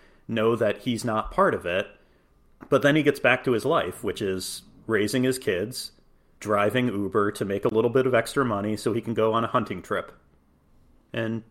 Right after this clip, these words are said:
I think Floyd's final thought on this would be, you spend so much time chasing, trying to get back to somewhere, but where you're at might be better than where you're trying to get.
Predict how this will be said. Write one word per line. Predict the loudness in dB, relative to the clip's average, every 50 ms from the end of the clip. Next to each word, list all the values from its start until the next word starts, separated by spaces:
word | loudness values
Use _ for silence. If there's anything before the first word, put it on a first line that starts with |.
| _ _ _ _ -20 -8
I | 0
think | 0 0 0
Floyd's | 0 0 2 6 8 8 8 6 4 -2 -8
final | -10 -8 -2 2 4 4 4 2 -2 -4
thought | -2 0 0 2 2 0
on | -2 -2 -4
this | -6 -6 -6 -4
would | -6 -4 -2
be, | -2 -2 -2
you | -2 -4 -6
spend | -4 0 2 2 2 2 -2 -4 -8 -12
so | -12 -6 0 4 4 4
much | 4 2 0 -2 -2
time | -2 -2 0 0 0 -2 -6 -6
chasing, | -2 0 0 0 0 -2 -2 -4 -4 -4 -6 -8 -14 -20 -20 -20 -20 -20 -20 -14
trying | -4 2 4 4 4 4 2
to | 0 -2
get | -2 0 0 -2 0
back | -2 -2 -2 -2 -4 -8
to | -10 -8
somewhere, | -4 -4 -4 -4 -4 -6 -4 -4 -4 -4 -6 -8 -12 -20 -20 _ _ -2 0
but | 0 0 0
where | 2 2 4 4
you're | 4 4 4 4
at | 2 2 0 -4 -4 -4
might | -4 -4 -4 -2
be | -4 -6
better | -2 -2 0 0 2 0 0 0
than | -2 -4 -6 -4
where | -4 -4
you're | -4 -6
trying | -8 -6 -4 -4 -4 -4 -6 -8
to | -10
get. | -10 -10 -10 -10 -10 -12